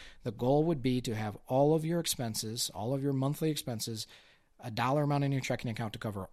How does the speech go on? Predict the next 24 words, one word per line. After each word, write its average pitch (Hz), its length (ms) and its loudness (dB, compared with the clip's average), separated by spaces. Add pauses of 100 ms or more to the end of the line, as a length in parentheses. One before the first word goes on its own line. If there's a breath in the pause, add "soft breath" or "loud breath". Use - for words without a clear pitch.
all 131 220 4
of 139 80 4
those 131 220 4
at 120 60 -6
the 113 60 -6
beginning 117 280 -2
of 110 60 -2
the 104 40 -2
month. - 340 -10 (540 loud breath)
So - 120 -12
if 92 60 -12
it's - 140 -8
five 131 220 0
thousand 143 280 4
dollars, 156 300 2
you 117 60 -2
want 107 120 -6
five 127 220 0
thousand 120 260 -2
dollars 107 300 -6
in 104 80 -6
your 98 100 -6
checking 98 280 -10
account. - 340 -16